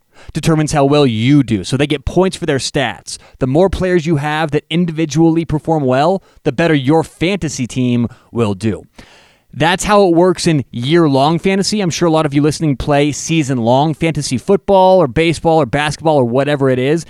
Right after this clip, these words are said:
Same idea there with the scoring. The better your player does, the better your, or the better your, uh, your players do, the better your overall team will do.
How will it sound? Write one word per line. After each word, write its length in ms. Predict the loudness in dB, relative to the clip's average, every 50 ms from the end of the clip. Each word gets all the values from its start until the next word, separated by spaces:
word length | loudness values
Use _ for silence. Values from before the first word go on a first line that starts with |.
| -18 -18
Same 360 | -12 -6 -2 0 2 2 2 2
idea 320 | 0 0 2 2 2 2
there 160 | 2 2 2
with 140 | 2 0 -4
the 80 | -6 -10
scoring. 520 | -8 -2 0 2 4 4 2 0 -4 -8
The 80 | -8 -4
better 200 | -2 0 2 2
your 180 | 2 2 2 0
player 300 | 0 -2 0 0 0 0
does, 400 | 0 0 0 0 0 -2 -4 -8 -14 -6 -6
the 80 | -4
better 240 | -2 0 0 0 2
your, 360 | 2 2 2 2 2 0 0 -2
or 160 | -2 -2 -2
the 80 | 0 0
better 160 | 0 2 2
your, 160 | 2 2 0 -2 -4 _ _ -8 -4
uh, 180 | -4 -4 -2
your 140 | -2 -4 -4
players 480 | -4 -4 -4 -2 0 0 0 0 0 0
do, 340 | 0 0 2 2 0 0 -2 -6 -14 -6
the 80 | -6 -2
better 180 | -2 0 0 2
your 160 | 2 0 0 2
overall 340 | 0 0 2 2 0 0 0
team 320 | -4 -4 -2 0 0 0
will 140 | -2 -4 -6
do. 280 | -8 -12 -14 -16 -20